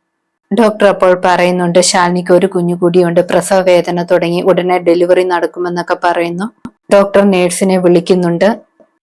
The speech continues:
ശാലിനി വീണ്ടും പ്രസവിക്കുന്നു. വീണ്ടും പ്രസവിക്കുന്നത് പെൺകുഞ്ഞിനെ തന്നെയാണ്. ഡോക്ടർ കുഞ്ഞിനെ ശാലിനിയുടെ കയ്യിലേക്ക് കൊടുക്കുന്നു. കുഞ്ഞിനെ കാണുമ്പോൾ ശാരദാമ്മയ്ക്കും ശാലിനിക്കും ഒരുപാട് സന്തോഷമാകുന്നു. ഡോക്ടർ പറയുന്നുണ്ട്, "ഇത് ശാലിനിയുടെ സ്വന്തം കുഞ്ഞായിട്ട് വളർത്തിക്കോളാൻ" എന്നൊക്കെ.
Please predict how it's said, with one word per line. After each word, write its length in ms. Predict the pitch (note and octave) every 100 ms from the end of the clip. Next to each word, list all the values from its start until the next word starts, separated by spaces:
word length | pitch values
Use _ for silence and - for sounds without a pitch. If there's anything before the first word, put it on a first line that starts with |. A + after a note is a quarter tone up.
| _
ശാലിനി 500 | - A#3 A3 A3 G#3+
വീണ്ടും 460 | G3+ F#3+ F#3+ G3 G3+
പ്രസവിക്കുന്നു. 680 | F3+ F3 F3+ F3+ F3+ F3+ G3
വീണ്ടും 380 | G3+ G3+ G3+ G3
പ്രസവിക്കുന്നത് 680 | F3+ F3+ F3 F3 F3 E3+ F3
പെൺകുഞ്ഞിനെ 600 | F3+ F3 F3+ F3+ F3+ F3+ F3
തന്നെയാണ്. 720 | F3 F3 E3+ F3 G#3 _ - -
ഡോക്ടർ 400 | G3+ G#3 G3+ G#3
കുഞ്ഞിനെ 440 | G#3 F#3+ F3+ F3+ F#3
ശാലിനിയുടെ 580 | - F#3+ E3+ F3 F3+ F3+
കയ്യിലേക്ക് 420 | E3+ D#3+ E3+ E3+ F3+
കൊടുക്കുന്നു. 500 | F3 E3 E3+ E3+ F3
കുഞ്ഞിനെ 460 | F#3 F#3 F3+ F#3 F#3
കാണുമ്പോൾ 360 | E3+ E3 E3+
ശാരദാമ്മയ്ക്കും 840 | F3 - F3 E3 E3 E3 F3 F3 F3
ശാലിനിക്കും 600 | F#3 E3+ E3 E3 E3+ F3+
ഒരുപാട് 400 | E3+ E3+ E3 E3
സന്തോഷമാകുന്നു. 1080 | - E3+ E3 E3+ - F3 E3 E3 E3+ F#3+ G3
ഡോക്ടർ 320 | G3 G3 G3 G3
പറയുന്നുണ്ട്, 500 | F3+ F3 F3+ F3+ F3
"ഇത് 160 | F3+
ശാലിനിയുടെ 560 | F#3 - F3 F3 F3+ F3+
സ്വന്തം 460 | - F3+ F3 F#3 F#3+
കുഞ്ഞായിട്ട് 540 | F3 F3 F3 E3+ F3
വളർത്തിക്കോളാൻ" 760 | F3+ F3 F3 F3+ F3 F3 F3 F3
എന്നൊക്കെ. 400 | F3 F3 F#3+